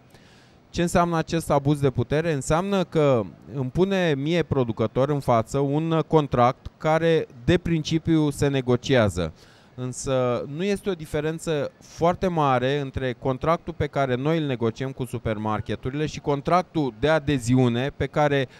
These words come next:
consumatorii de produse bancare îl negociau, uh, și îl negociază cu băncile. E un contract de adeziune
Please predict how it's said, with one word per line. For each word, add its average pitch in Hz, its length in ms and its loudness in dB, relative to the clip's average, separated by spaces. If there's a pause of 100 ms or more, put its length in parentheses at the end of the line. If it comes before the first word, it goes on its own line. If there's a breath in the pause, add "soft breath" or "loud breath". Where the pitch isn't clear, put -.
(120)
consumatorii 147 640 0
de 151 120 0
produse 135 420 -4
bancare 131 580 0
îl 127 160 -2 (100)
negociau, 131 680 0
uh, 117 480 2
și - 200 -10
îl 131 140 -6
negociază 123 640 0
cu 120 420 -2
băncile. 92 420 0
E 120 100 -2
un 165 120 -2
contract 165 420 0
de 180 60 4
adeziune 135 640 2